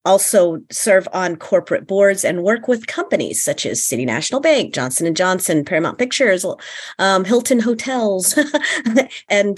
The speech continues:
uh, Nintendo, many others in this critical area.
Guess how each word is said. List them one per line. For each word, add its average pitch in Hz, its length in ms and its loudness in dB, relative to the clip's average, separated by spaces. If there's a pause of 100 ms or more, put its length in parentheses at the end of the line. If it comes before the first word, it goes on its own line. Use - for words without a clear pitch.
(120)
uh, 214 140 2
Nintendo, 302 800 4 (100)
many 240 300 2
others 214 480 0 (340)
in 247 160 6
this 226 180 2
critical 180 400 -2
area. 131 360 -2